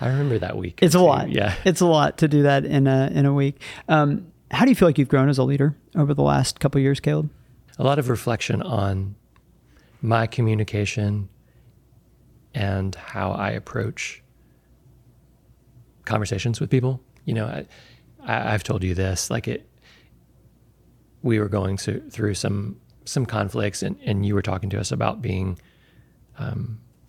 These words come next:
Speaker 1: talking to my team about, um, you know, being winsome and,
Speaker 2: Mm-hmm.
Speaker 1: you know, just how we approach conversations and, and being flexible. And, you know, and I've been honest with you, like, I thought, "Well, I'm a really flexible guy." You know,
Speaker 2: Right.
Speaker 1: like, I,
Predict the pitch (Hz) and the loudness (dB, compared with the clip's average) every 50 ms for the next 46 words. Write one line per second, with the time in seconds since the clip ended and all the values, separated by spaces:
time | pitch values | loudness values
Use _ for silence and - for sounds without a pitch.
0 | - 381 359 - - 104 98 - 87 - 95 95 87 90 - - - 90 87 87 | -20 -18 -14 -6 -4 -2 -2 -2 -2 -2 -2 -2 -2 -4 -4 -6 -6 -6 -4 -4
1 | 92 95 95 - _ - - - _ _ _ _ _ - 104 110 104 98 101 - | -6 -6 -10 -12 _ -20 -20 -20 _ _ _ _ _ -2 0 0 0 0 -2 -4
2 | - - - 320 302 - - - 113 - - 123 - _ _ _ _ _ _ _ | -6 -8 -14 -8 -6 -4 -4 -4 -6 -8 -12 -12 -16 _ _ _ _ _ _ _
3 | _ _ _ 151 151 143 120 123 117 110 113 127 - - _ _ - 123 120 117 | _ _ _ 2 2 4 4 4 2 2 0 -2 -6 -10 _ _ 2 2 2 2
4 | 110 - 117 113 107 104 104 101 - - - - 104 95 - - - - - - | 2 2 2 2 2 2 0 -2 -2 -4 -4 -6 -6 -4 -6 -8 -8 -12 -20 -20
5 | _ _ - 156 156 123 113 - - - - 107 101 - - _ - - - - | _ _ 6 6 6 8 6 4 4 2 0 -2 -4 -4 -10 _ -20 -20 -20 -20
6 | _ - - 120 110 110 110 110 107 - 123 127 - - 110 101 98 - 123 113 | _ -2 0 2 2 2 2 0 0 -2 -4 -4 -4 -4 -4 -6 -4 -4 -4 -4
7 | 101 - - 117 110 104 101 98 - - - - 127 104 101 92 107 104 92 - | -2 -2 -4 -2 -2 -2 -2 -4 -4 -6 -4 -4 -4 -2 0 0 0 0 0 -2
8 | - 113 107 - - - 101 101 - - - - - - - 151 - - - - | -2 -4 -4 -2 -4 -2 -2 0 -2 -2 -2 -4 -4 -4 -4 -6 -8 -12 -20 -20
9 | _ _ _ _ _ _ _ _ _ _ _ - 117 113 113 113 113 92 - - | _ _ _ _ _ _ _ _ _ _ _ 0 2 2 0 0 0 0 -2 -4
10 | - - - - _ _ - _ _ - 113 92 95 104 101 92 92 98 98 - | -6 -12 -20 -20 _ _ -20 _ _ -8 -8 -4 -2 -2 -2 0 0 -2 0 -2
11 | 104 95 98 101 101 92 92 92 98 - - - 131 - - 101 - - - - | -2 -2 0 0 0 -2 -2 -6 -8 -10 -12 -14 -12 -12 -12 -12 -12 -14 -16 -16
12 | - - - 175 185 117 92 - - - - - - 151 139 - 180 196 - - | -14 -8 -6 -4 -4 -4 -6 -8 -10 -10 -12 -12 -12 -12 -10 -6 -6 -2 0 0
13 | 202 233 240 - - - - - 180 156 151 147 143 143 - 120 - - 160 160 | 0 -2 -2 -8 -10 -10 -4 2 4 6 6 6 6 4 4 2 0 0 -2 -2